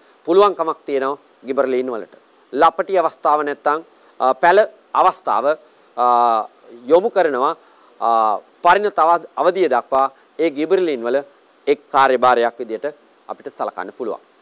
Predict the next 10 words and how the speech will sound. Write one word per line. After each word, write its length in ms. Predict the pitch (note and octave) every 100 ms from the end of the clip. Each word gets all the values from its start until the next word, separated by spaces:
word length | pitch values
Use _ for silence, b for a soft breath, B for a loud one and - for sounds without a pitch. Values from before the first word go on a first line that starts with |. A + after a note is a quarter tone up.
| b b b b G3+
ඊළඟට 340 | A#3+ A#3 G#3 F3 - _ _
මේ 160 | C#3 F3+
පෙන්නන්නේ 520 | F3+ G#3 A3 D#3+ D#3
ගිබරලීන් 420 | D3+ D3+ D3+ D3
වල 160 | C#3+ E3 G3+ _ _ _ _ -
කුමක්ද? 340 | C#3+ D#3 D3+ F#3+ A3+ _ -
කඳ 160 | E3+ G#3
දික්වීම 520 | A3+ A3 - F3+ E3 F3 G3+ _
සිදුවන 380 | - D3 C#3 C#3+
ආකාරය. 500 | C#3+ C#3+ A#2+ G2